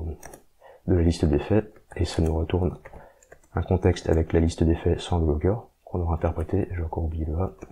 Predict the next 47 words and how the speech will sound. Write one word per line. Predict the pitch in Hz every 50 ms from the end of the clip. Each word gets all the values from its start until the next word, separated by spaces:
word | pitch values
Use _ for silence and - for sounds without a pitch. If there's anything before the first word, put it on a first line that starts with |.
| - - _ _ _ _ _ _ _
voilà. | - 85 82 90 101 - - - - _ - - - - - - - _ _ _ _ _ _ - - _ _ _ - -
Et | 92 92 92 82
qu'est-ce | - 95 -
qu'on | - 92
doit | 85 80
avoir ? | 82 87 104 113
Bah, | 101 85 82
pour | 78 - 101 90 87 - - - _ _ _ _ _ _ - - -
faire | - 90 82
un | 78 73
tel, | - - 110 120 117 -
il | - 90 -
faut | - 101
qu'on | 98 - 90 85
soit | - - 98 104
dans | 98 95 90
la | 90 90
monade | 90 90 90 95 101 101 -
writer. | 98 92 92 92 - 85 82 - - - - -
Alors | - 80 80
en |
fait, | - 95 -
une | - 90
monade, | 90 90 92 92
c'est | - -
pas | - 80
tout | - 85 87
à | 82
fait | - - 92 87
un, | 82 80 76 78 -
un | - 82
effet, | 85 82 - - 117 117 - - -
mais | 87 85 85
un | 82 80
polysémie, | - 90 87 82 - - 85 92 104 95 90
il | 85 85
réimplémente | 85 87 92 92 - - 87 90 92 101 - - - - - - -
le | - 85 90 87 85 82 82
writer | 82 85 82 - 101 101 104 101 - -
sous | - - - -
forme | - 90 92 87
d'effet. | 87 85 - - 80
Donc | 85 85 82
on | 82
peut | - 85
l'utiliser | 82 82 - 92 95 92
directement, | 87 90 85 82 - 85 82 92 107 -